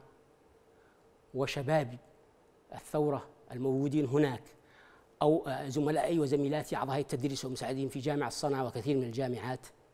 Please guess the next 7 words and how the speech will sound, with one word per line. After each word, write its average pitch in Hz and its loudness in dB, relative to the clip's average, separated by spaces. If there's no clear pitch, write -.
يتضورون 147 2
جوعا، 139 2
خاطبت 180 2
هادي، 151 0
قلت: 156 -6
"يا 175 6
هادي، 220 4